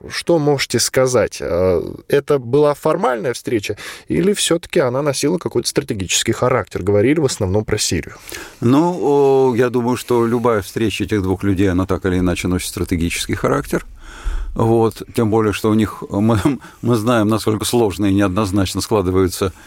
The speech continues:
Speaker 2: и межгосударственные, и личные отношения между этими двумя лидерами. А Турция — это мощная региональная сверхдержава, очень в военном отношении продвинутая, с очень мощной армией сухопутной и морской.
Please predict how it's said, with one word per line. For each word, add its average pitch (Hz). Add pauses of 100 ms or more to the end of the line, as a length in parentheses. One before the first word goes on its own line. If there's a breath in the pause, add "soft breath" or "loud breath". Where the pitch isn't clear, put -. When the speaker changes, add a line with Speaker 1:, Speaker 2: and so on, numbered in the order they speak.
(200 loud breath)
Speaker 2:
и 117
межгосударственные, 117
и 127
личные 113
отношения 117
между 117
этими 117
двумя 113
лидерами. 120 (200 soft breath)
А 123
Турция — 127
это 131
мощная 135
региональная 117
сверхдержава, 107 (160 loud breath)
очень 120
в 98
военном 120
отношении 107
продвинутая, 104
с -
очень 113
мощной 107
армией 98
сухопутной 107
и -
морской. 107